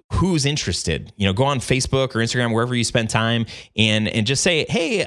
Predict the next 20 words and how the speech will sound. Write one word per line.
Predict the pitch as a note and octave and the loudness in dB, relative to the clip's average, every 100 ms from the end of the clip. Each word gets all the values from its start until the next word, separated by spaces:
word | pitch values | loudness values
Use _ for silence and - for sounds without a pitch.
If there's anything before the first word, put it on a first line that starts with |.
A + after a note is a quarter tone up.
| - | 0
I'm | D3 F3+ F3 | 0 0 -2
thinking | E3+ A3+ | -2 -2
about | G3+ D#3 D3+ - - - | 2 2 0 -4 -10 -2
teaching | D#3+ F3+ F3+ | -2 2 0
a | E3+ | 0
course. | E3 A3+ E3 | 0 0 2
Who | - D#4 | 0 0
would | C#4 | 0
be | F3 E3 | 0 0
interested | B3+ D#3+ - A#2+ A2 | 0 -2 0 0 0
in | C3 C#3 | -2 0
this | C#3 - | -2 0
thing | E3+ D3+ | 0 0
about, | C3+ A2+ A#2+ B2+ | 0 2 2 0
you | B2+ | -2
know, | A2+ G#2+ | 0 0
how | A2 | 0
to | C3 B2 | 0 -2
do | G#2 G#2 B2+ | -4 -4 -2
yoga | C3 C#3 F3 F#2 F2+ | 0 0 0 0 -2